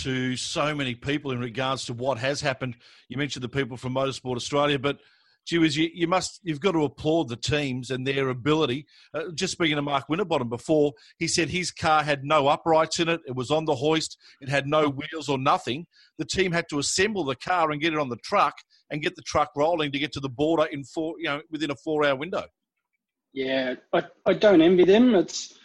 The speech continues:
Speaker 2: a lot of people, I think, think the cars go back and just stay in the transporters and only come out if they need to be repaired. I think there was one more work. Admittedly, what we call now as S M P, S M S P one was fairly clean.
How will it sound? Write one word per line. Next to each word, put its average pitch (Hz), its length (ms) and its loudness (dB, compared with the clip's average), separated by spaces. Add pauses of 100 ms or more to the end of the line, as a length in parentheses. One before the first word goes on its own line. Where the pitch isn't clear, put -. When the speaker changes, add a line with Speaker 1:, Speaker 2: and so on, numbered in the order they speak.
(260)
Speaker 2:
a 156 80 4
lot 220 140 8
of 220 100 0
people, 175 240 6
I 139 80 2
think, 160 260 6
think 170 260 4
the 147 80 -6
cars 151 340 0
go 139 180 2
back 147 260 2
and 131 100 0
just 139 160 -2
stay 143 220 -2
in 135 100 -2
the 123 80 -6
transporters 180 760 -2 (180)
and 139 120 -2
only 143 200 0
come 131 200 -4
out 139 140 0
if 127 100 -6
they 135 120 -4
need 131 240 -2
to 127 80 -4
be 135 80 -2
repaired. 147 500 -2 (720)
I 139 40 -8
think 147 180 2
there 143 80 2
was 135 100 -4
one 139 140 -2
more 131 100 -4
work. 131 180 -6
Admittedly, 175 680 6 (400)
what 151 260 2
we 156 120 6
call 151 280 4
now 139 260 0
as - 420 -8
S - 180 -2
M 135 120 -2
P, 139 320 0 (540)
S 147 160 -2
M 143 100 2
S 139 140 -2
P 135 220 0
one 147 440 2
was 127 140 -4
fairly 139 320 2
clean. 214 400 0